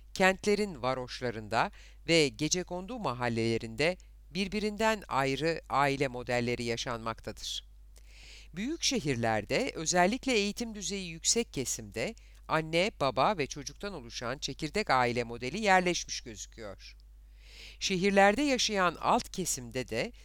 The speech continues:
zorunlu göç sonucu çekirdek aile şeklinde yaşanıyor. Ama varoşlarda büyük aileden çekirdek aileye geçişi yumuşatan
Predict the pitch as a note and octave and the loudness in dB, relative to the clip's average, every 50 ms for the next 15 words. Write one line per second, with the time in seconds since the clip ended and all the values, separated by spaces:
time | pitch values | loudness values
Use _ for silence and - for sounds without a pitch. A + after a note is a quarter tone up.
0 | - - - C#3 C3 E3 F3+ F#3+ G3+ G#3+ G#3+ A3+ C4 D4 A3 E3 F#3+ G#3 G#3+ - | -20 -18 -14 -10 -8 -6 -6 -6 -6 -6 -8 -8 -10 -10 -8 -6 -6 -6 -6 -6
1 | - - - C#3+ B2+ A#2 A2+ - - B2+ E3 G#3 - - - - - - - F#3+ | -8 -8 -8 -10 -10 -12 -12 -12 -12 -12 -12 -12 -14 -20 -16 -6 -2 -2 -2 -2
2 | - - A#3 G#3+ B3 C4+ B3+ - A#3 A3+ G#3+ G#3+ A3 G#3 A3 G#3 - - C#3 - | -2 -2 -2 -2 0 -2 0 4 4 6 6 6 4 4 2 2 2 0 0 -2
3 | - C3 C3+ A#2+ A#2 B2 A#2 A2+ A2+ - - A2+ G#2+ G#2+ G#2+ G2+ G2 G2 - - | -4 -6 -6 -2 0 0 0 0 -2 -4 -6 -8 -10 -10 -12 -12 -12 -14 -16 -18
4 | - - - - C#3 C3+ C#3 B2+ A2+ - - - - - - - - B2+ C#3 C#3+ | -20 -16 -12 -8 -4 0 0 0 0 -2 -6 -14 -20 -20 -18 -8 -4 -2 0 0
5 | D3+ D3+ - - - D3+ C#3+ C#3+ C#3+ C#3+ - F3+ G#3+ A#3+ - - - - - - | -2 -4 -6 -4 0 4 4 4 4 4 4 4 4 2 0 -10 -20 -20 -20 -20
6 | - - - - F3 G#3 C4 D4+ - A#3 F3+ C#3 B2+ A#2+ A#2 A2 A2 G#2+ A#2+ B2 | -20 -18 -14 -10 -8 -6 -6 -4 0 2 2 4 4 4 2 2 0 0 0 0
7 | C#3 F3+ G#3 - - F3 D#3+ - F#3 F3 D#3+ G3 A3 - - D#3+ C#3+ C3+ C3 B2+ | 0 -2 -2 -6 -6 -6 -4 -4 -4 -2 0 0 0 2 4 6 6 6 4 2
8 | A#2 B2 B2 A#2 A#2 - C3 B2 - - C3+ - - D#3+ D#3+ C#3 B2 A#2+ A#2+ - | 0 0 0 -2 -2 -4 -6 -6 -4 -4 -4 -4 -4 -4 -6 -10 -12 -12 -12 -10
9 | - B2 A2+ - C#3 C#3+ F3 G#3 | -8 -8 -6 -4 -2 -2 -2 -2